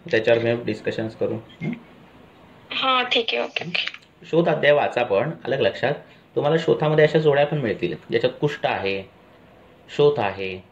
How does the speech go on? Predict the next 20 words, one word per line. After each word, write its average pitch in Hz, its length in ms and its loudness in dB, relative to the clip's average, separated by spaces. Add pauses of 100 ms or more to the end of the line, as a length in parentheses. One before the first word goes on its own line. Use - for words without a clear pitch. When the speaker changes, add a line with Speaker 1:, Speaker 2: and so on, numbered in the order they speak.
(240)
Speaker 1:
नाही - 120 -6
का? 90 80 -4 (1000)
अ, 107 80 -2 (540)
ऊर्ध्ववात 135 600 2
आहे, 90 340 -4 (200)
वर 127 160 0
येणारा 120 340 2
वात 123 200 0 (180)
आणि 117 120 -12
तो, 120 420 -2 (180)
अम, 101 760 -2 (100)
तुम्हाला 101 320 0
काय 104 160 -2
करतो? 113 480 -2 (240)
मूत्राश्मरी 113 560 0
निर्माण 90 320 0
करतो, 85 340 -8 (760)
नाही 107 120 0
का? - 120 -4 (1000)
हां, 151 220 0